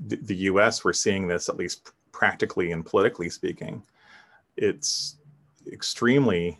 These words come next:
I, I, I've never seen it so difficult as it is right now to have conversations across, uh, boundaries of political difference and certain kinds of religious differences.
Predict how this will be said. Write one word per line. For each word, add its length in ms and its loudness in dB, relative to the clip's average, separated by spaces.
I, 60 4
I, 320 4
I've 100 0
never 200 4
seen 200 0
it 120 -2
so 180 0
difficult 560 -4
as 160 -4
it 80 -6
is 120 -4
right 240 -2
now 420 -6
to 80 -20
have 180 -2
conversations 720 -2
across, 600 0
uh, 260 -4
boundaries 560 0
of 480 -6
political 480 6
difference 800 2
and 440 -2
certain 300 0
kinds 400 2
of 300 -6
religious 420 2
differences. 720 -8